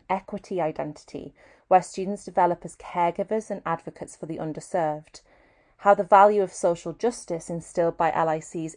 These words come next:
integrates within this ethic of caring necessitates further exploration.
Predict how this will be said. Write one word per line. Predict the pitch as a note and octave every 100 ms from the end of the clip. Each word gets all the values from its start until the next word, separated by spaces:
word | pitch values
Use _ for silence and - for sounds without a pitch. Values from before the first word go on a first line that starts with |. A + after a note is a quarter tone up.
| F#3
integrates | G3+ - - - -
within | F3 E3 D#3+
this | -
ethic | - - E3+
of | F3
caring | - - D3+ D3+ D#3+ - - -
necessitates | F3+ - E3 - F#3 D#3+ -
further | E3 D#3 D3+
exploration. | - - D#3+ E3 F3 - - D#3+